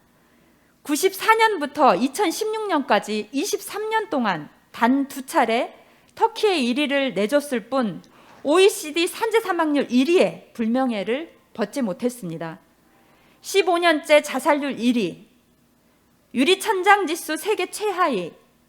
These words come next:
출산율 최하위, 일 인당 연간 노동시간 천구백팔 시간으로 세계 세 번째로 장시간 노동하는 나라.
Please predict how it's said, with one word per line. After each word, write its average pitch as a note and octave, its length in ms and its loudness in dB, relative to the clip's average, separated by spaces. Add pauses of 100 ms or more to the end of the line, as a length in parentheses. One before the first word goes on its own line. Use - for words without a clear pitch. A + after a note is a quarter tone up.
(400)
출산율 F#4+ 760 0
최하위, E4 600 -2 (680)
일 B3 120 0
인당 E4+ 420 4
연간 C4+ 460 4
노동시간 C#4+ 720 2
천구백팔 G4+ 960 -2
시간으로 A3+ 760 -2 (380)
세계 A4 320 2
세 A4 180 0
번째로 G4 420 2
장시간 C4+ 600 -2
노동하는 G#3+ 460 -2
나라. E3+ 340 -6